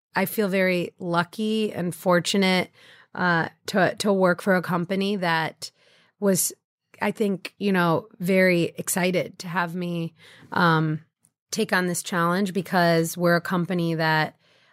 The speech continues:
uh, believes in, in empowering women as well as empowering men, you know? So for us, it's, it's a, it's a true meritocracy.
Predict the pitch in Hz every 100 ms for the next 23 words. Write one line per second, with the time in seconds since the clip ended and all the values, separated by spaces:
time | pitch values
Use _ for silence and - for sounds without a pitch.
0 | _ 170 170 165 156 - - 190 170 180
1 | 180 170 165 175 - - 180 170 - 180
2 | - 180 175 170 165 175 208 240 226 165
3 | 160 160 175 180 180 160 180 190 185 175
4 | 170 160 160 160 160 - 170 160 - 180
5 | 175 190 165 - - - _ 175 - 175
6 | - 180 180 175 - 214 190 165 165 -
7 | 160 - 202 - 233 247